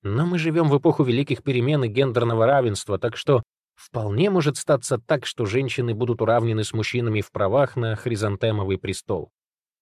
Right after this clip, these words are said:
Поживем — увидим. Давать какие-либо оценки правлению императора Нарухито пока еще рано, ведь оно продолжается.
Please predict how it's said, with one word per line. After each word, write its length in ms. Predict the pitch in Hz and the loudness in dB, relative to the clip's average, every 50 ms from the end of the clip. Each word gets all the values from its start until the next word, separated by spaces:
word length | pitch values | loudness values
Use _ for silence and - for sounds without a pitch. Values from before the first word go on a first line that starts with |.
| _ _ - | _ _ -6
Поживем — 440 | - 92 90 104 113 156 170 156 | -4 -2 0 2 2 4 4 4
увидим. 440 | 156 151 165 180 160 120 85 76 - _ _ _ _ _ _ _ _ _ _ _ _ _ _ _ _ _ _ _ _ _ _ _ _ _ _ _ _ _ _ _ | 4 2 2 2 0 -2 -4 -8 -10 _ _ _ _ _ _ _ _ _ _ _ _ _ _ _ _ _ _ _ _ _ _ _ _ _ _ _ _ _ _ _
Давать 340 | 98 92 107 139 185 185 - | -6 -2 0 0 0 0 0
какие-либо 480 | - 170 - 202 202 190 175 160 156 | -2 -4 -2 2 2 4 4 6 6
оценки 400 | 143 - - 165 165 143 - 135 | 4 4 4 2 2 2 2 -2
правлению 480 | 117 127 131 117 117 143 143 135 131 127 | 0 0 0 2 2 2 2 2 2 0
императора 480 | 117 110 120 120 139 139 120 127 120 110 | 2 2 2 4 4 2 2 2 0 0
Нарухито 500 | 113 113 113 107 - - 147 - 117 98 | 2 0 0 0 0 -2 -2 -2 -2 -2
пока 240 | - 101 - 127 | -2 -2 0 0
еще 280 | 117 107 - - 110 101 | 0 0 -2 -4 -4 -2
рано, 340 | 107 101 95 90 82 - - _ _ _ _ _ _ _ | -2 -2 -2 -4 -6 -10 -14 _ _ _ _ _ _ _
ведь 240 | - 92 98 95 - | -6 -6 -4 -2 -2
оно 220 | 95 107 120 117 | -2 0 -2 -2
продолжается. 800 | - 104 104 104 104 104 98 110 127 123 107 90 - - - - | -2 -2 0 0 0 0 0 0 0 0 0 -2 -4 -8 -16 -18